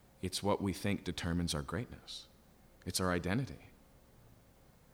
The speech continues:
And the mistake that Paul's opponents are making here is not just because they're arrogantly putting these things out there, it's because they are actually arrogant. They believe that these things are the foundation and the litmus test that shows that they're God's chosen.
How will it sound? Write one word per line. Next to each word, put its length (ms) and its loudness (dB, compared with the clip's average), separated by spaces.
And 80 6
the 40 8
mistake 420 12
that 120 6
Paul's 280 8
opponents 440 6
are 60 8
making 280 6
here 180 4
is 140 2
not 240 10
just 200 4
because 280 2
they're 200 0
arrogantly 600 4
putting 300 2
these 180 2
things 240 2
out 240 4
there, 240 2
it's 160 -2
because 400 2
they 160 4
are 180 10
actually 560 8
arrogant. 500 6
They 140 10
believe 500 8
that 200 6
these 280 8
things 300 8
are 60 8
the 120 4
foundation 800 8
and 100 8
the 60 6
litmus 400 8
test 320 8
that 100 6
shows 400 8
that 140 4
they're 140 8
God's 320 4
chosen. 400 -2